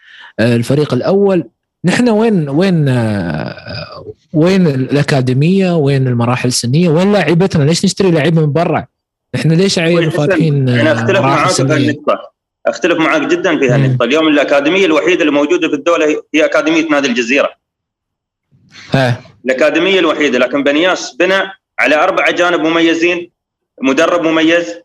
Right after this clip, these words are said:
Speaker 2: استقرار فني هالسنة. ما في، ما، ما طلع، ما طلع كلام إنه
Speaker 1: لا، لا، أنا ما
Speaker 2: يعاني من
Speaker 1: أتكلم، أنا ما
Speaker 2: شيء أو يعاني
Speaker 1: أتكلم
Speaker 2: من
Speaker 1: عن
Speaker 2: غيره.
Speaker 1: المراحل السنية بنياس، أنا أتكلم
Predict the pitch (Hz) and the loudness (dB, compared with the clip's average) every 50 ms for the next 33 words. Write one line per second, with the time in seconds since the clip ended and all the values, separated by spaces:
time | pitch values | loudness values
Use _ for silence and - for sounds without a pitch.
0 | _ _ _ - - - - 131 - 135 151 165 170 165 - 165 165 160 165 160 | _ _ _ -20 -16 -8 -6 -2 -2 0 2 2 0 0 0 -2 -2 -2 -2 -2
1 | 165 165 165 160 160 156 151 143 147 139 - - 170 160 160 160 160 151 135 123 | -2 -2 0 0 0 0 0 -2 -4 -6 -4 -4 -2 0 0 -2 -2 -2 -2 -2
2 | 131 143 147 156 135 147 165 170 165 147 156 175 165 180 165 151 160 147 139 156 | -2 0 0 0 2 2 2 2 0 0 0 0 0 0 0 0 0 0 0 -2
3 | 165 165 175 175 170 156 143 143 - 160 165 165 160 160 160 160 175 190 208 226 | -2 0 0 0 0 0 -2 -2 0 0 0 0 0 -2 -2 0 2 2 2 2
4 | 214 - 196 202 208 220 240 - - - 240 226 214 208 170 151 170 175 185 190 | 2 2 2 2 2 2 0 0 0 0 2 2 2 0 0 0 0 0 2 0
5 | 208 214 - 311 - - 214 202 208 196 196 175 147 156 160 160 156 160 151 147 | 0 0 -2 -2 0 0 0 0 0 0 0 0 0 2 2 2 2 0 0 0
6 | 143 143 139 139 135 135 131 135 143 143 151 156 - 160 143 131 - - 131 131 | 0 0 0 0 -2 -2 -2 -2 -2 -2 -2 -2 -2 -2 -2 -2 -2 -4 -2 -2
7 | 127 120 110 110 110 110 107 113 127 127 131 131 127 113 - - 147 156 160 - | 0 0 0 0 -2 -2 -2 -2 0 0 2 2 0 -2 -2 -2 -2 -2 -2 0
8 | - 190 190 196 190 185 180 | 0 0 0 0 0 0 -2